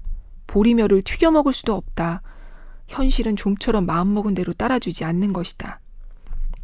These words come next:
우리는 애초에 수영과 낚시를 하다 보면 사흘쯤은 눈 깜짝할 사이에 지나가 버릴 거라고 생각했던 것이다.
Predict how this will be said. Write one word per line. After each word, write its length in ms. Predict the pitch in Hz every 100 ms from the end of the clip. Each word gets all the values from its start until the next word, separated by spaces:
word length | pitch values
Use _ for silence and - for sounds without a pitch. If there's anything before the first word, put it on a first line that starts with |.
| - - - - - - - - - - - - - - -
우리는 340 | 220 247 294 269
애초에 460 | 202 - 233 269
수영과 640 | 214 - 311 320 294 294 262
낚시를 480 | 165 - 226 247
하다 180 | 262 233
보면 360 | 208 202 233 247 - - -
사흘쯤은 640 | - - - 196 - 214 196
눈 180 | 190 190
깜짝할 460 | 254 233 208 196
사이에 300 | 190 180 185
지나가 420 | - - 208 220 220
버릴 200 | 196 185
거라고 280 | 185 175
생각했던 580 | 185 254 262 - 220 185
것이다. 460 | 170 - - -